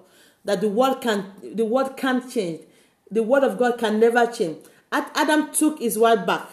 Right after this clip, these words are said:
He knew exactly what he has, he was doing, but he did it in any way. She was a part of him, and he was willing to take a, a responsibility upon himself.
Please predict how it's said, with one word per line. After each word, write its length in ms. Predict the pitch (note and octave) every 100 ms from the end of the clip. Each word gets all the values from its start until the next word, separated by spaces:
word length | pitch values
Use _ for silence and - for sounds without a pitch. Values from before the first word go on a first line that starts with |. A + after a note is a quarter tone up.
| - _ _ _ -
He 140 | B3+
knew 280 | B3 E4 C4+
exactly 480 | B3+ A3+ A#3 C#4 C#4
what 280 | C4 B3+ -
he 80 | A3+
has, 240 | G#3 F3 D#3 - _ - - _ -
he 80 |
was 320 | A3+ A3+ E3+ D#3+
doing, 440 | C4+ C4+ E3 - - _ _
but 120 | A#3
he 100 | A#3 F3
did 220 | E4+ D4+
it 220 | C#4+ - -
in 220 | A#3+ A3+ C#4
any 240 | C#4+ C#4
way. 260 | A#3 D#3+ D3+ - _
She 140 | - C4
was 340 | B3+ A#3+ -
a 80 | A#3+
part 400 | - F4 G4+ -
of 200 | A3+ -
him, 260 | A#3 D#3+ - _ _ _ _ _ _ _ _ _ _
and 180 | A#3 A#3+
he 60 | B3+
was 320 | B3 B3+ A#3+
willing 420 | A3 A#3 E4+ D4+ B3+
to 200 | A#3 -
take 400 | D#4 D4+ - -
a, 140 | A#3 - A3
a 40 | A#3
responsibility 880 | G#3+ C4 - C4 B3+ C4 C4+ C#4 C#4+ -
upon 500 | A#3 - D4+ C4+ A#3+
himself. 400 | G3 - D#3+